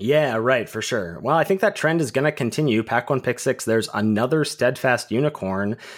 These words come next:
Uh, there's only commons in the pack, plus a Lurking Roper, the two and a green four five. Doesn't untap during your untap step, and whenever you gain life, untap Lurking Roper. The, the life gain stuff just really isn't there this set,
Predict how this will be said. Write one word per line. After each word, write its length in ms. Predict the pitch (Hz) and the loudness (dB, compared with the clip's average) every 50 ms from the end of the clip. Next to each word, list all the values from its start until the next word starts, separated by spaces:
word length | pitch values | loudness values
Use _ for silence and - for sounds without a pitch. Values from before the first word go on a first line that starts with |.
| - - - - | -20 -20 -10 -6
Uh, 280 | - 110 110 107 104 | -4 -2 0 0 0
there's 360 | 101 107 107 107 104 95 - | 0 0 -2 -2 -2 -4 -4
only 280 | - - 156 202 240 233 | -2 0 2 4 2 2
commons 500 | - - - 151 151 156 160 156 151 127 | 0 2 2 2 4 4 4 4 2 2
in 80 | 139 139 | 2 0
the 60 | 131 | 0
pack, 440 | - - 131 131 131 - - - _ | 0 2 2 2 2 0 -4 -10 _
plus 320 | - - 127 120 - - - | -2 0 0 0 0 -2 -2
a 60 | 120 | -4
Lurking 520 | 95 80 90 107 131 156 151 - 117 104 101 | -4 -2 0 0 0 2 2 0 0 0 0
Roper, 420 | 95 98 98 92 - 98 95 101 | -2 -2 -4 -4 -4 -4 -4 -2
the 160 | 95 90 90 | -2 -4 -6
two 160 | - - - 123 | -6 -2 -2 0
and 100 | 107 107 | 0 0
a 40 | |
green 200 | 101 104 104 101 | 0 0 -2 -2
four 240 | 98 - - 110 104 | -4 -2 -2 -2 -2
five. 440 | - - 104 98 98 95 101 95 - - - - - _ _ | 0 0 0 0 2 0 -2 -2 -6 -12 -20 -20 -20 _ _
Doesn't 300 | - 139 139 135 147 117 | 0 2 2 2 2 2
untap 420 | 123 117 117 110 117 120 113 - - | 2 2 2 2 2 0 0 0 0
during 220 | 127 117 113 113 | 0 0 0 2
your 120 | 110 113 110 | 2 2 2
untap 320 | 110 104 - 107 104 - | 0 0 0 -2 -2 -2
step, 240 | - - 110 104 - | -2 -2 -2 -2 0
and 100 | 104 98 | -2 -2
whenever 220 | 98 104 107 98 104 | -2 -2 -2 -2 -2
you 120 | 101 101 | -4 -4
gain 260 | 95 - 98 101 101 95 | -4 -2 -2 -2 0 0
life, 320 | 98 98 95 95 - - - | -2 -2 -2 -4 -6 -6 -4
untap 420 | 107 120 147 131 - 104 95 92 - | 0 0 0 0 0 -2 -4 -4 -4
Lurking 340 | - 92 90 92 - 98 92 | -4 -6 -6 -6 -8 -8 -6
Roper. 460 | 90 87 85 82 - 98 98 98 107 - - - - _ | -6 -6 -6 -6 -4 -4 -4 -4 -6 -8 -14 -20 -6 _
The, 120 | - 196 185 | 0 0 2
the 140 | 165 185 | 2 2
life 300 | 180 196 240 320 320 - | 2 4 2 2 0 0
gain 200 | - 269 202 165 | 0 2 2 2
stuff 280 | 147 - - 127 110 - | 2 2 0 0 0 -2
just 220 | - 113 101 - - | -6 -6 -8 -8 -8
really 760 | 90 98 113 123 147 156 147 135 110 104 95 87 82 92 - _ | -8 -6 -2 0 2 4 4 4 2 0 -4 -6 -8 -12 -10 _
isn't 400 | 110 123 104 101 101 90 - 95 | -6 -6 -4 -4 -6 -8 -8 -8
there 340 | 95 98 92 87 80 80 82 | -8 -6 -6 -6 -6 -8 -10
this 180 | 87 85 78 | -12 -12 -12
set, 320 | - - - 87 80 71 | -12 -12 -12 -12 -14 -14